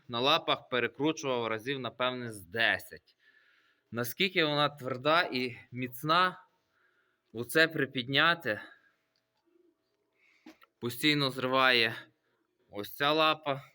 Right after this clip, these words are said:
і ось та лапа. Тому на ту просадку я уваги не звертаю, поставлю лапу, навіть міліметрик підіжму. І так і буде. Також мені потрібно буде ще поправити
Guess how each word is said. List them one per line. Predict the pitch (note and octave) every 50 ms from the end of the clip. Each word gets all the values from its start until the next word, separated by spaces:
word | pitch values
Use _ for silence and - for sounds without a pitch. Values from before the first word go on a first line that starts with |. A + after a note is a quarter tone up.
| _ _ _ _ _ _ _ _
і | B2+ C3 C3
ось | B2 A#2+ A#2 -
та | - - A#2+ A2+ G#2+
лапа. | G2 F#2 F2 E2+ - - - E2 - _ _ _ _ _ _ _ _ _ _ _ _ _ _ - - _ _ _ _ _ _ _ _ _ _ _ _ _
Тому | - D#3+ E3+ F3+ F#3
на | F3+ E3+ E3
ту | D#3+ - F3 D#3+
просадку | D3+ D#3+ E3 D#3 - E3+ E3 D#3+ D#3+ - - D3
я | C#3+ C#3+ C#3+ C#3+ C3+ - -
уваги | D#3 C#3+ C3+ C3+ C#3 C3+ C3 C3+ C3
не | B2+ C3
звертаю, | B2+ C3 C3+ C3+ C3 - D3+ D3+ D3 C#3+ C3+ B2+ -
поставлю | - C3 - - C3+ C3 B2 B2 C3 C3+
лапу, | C#3 C#3 C3+ - C3+ C3
навіть | B2+ B2+ B2+ A#2+
міліметрик | B2 B2 B2 B2 B2 B2+ B2+ B2+ B2 A2+ A2+ G#2 _
підіжму. | _ B2 A#2 A#2+ B2 A2+ A#2+ C3 C#3 C#3+ D3+ D3 D3+ _ _ _ _ _ _ _ _ _ _ _ _ _ _ _ _ _ _ _ _ _ _ _ _ _ _ _ _ _ _ _ _ _ _ _ _
І | A#2 A#2
так | - - C#3+ C#3+ C#3 -
і | D3+ C#3
буде. | A#2+ A2+ B2 C3+ C3 B2+ G2+ A2+ A2 G#2+ - - - - - - _ _ _ _ _ _ _ _ _ _
Також | B2 C3 B2+ C3+ B2+ A#2+
мені | C3 C3+ C3+
потрібно | B2+ B2 A#2+ - C3 C#3+ C3+ C3 B2 A#2
буде | G#2+ A#2 B2+ B2+ A#2+ B2+ B2 B2 -
ще | - - - C3 B2 B2 B2 - - - -
поправити | A2 G2+ - - A#2 A#2+ B2 B2 B2 A#2+ - C3+ C3 C3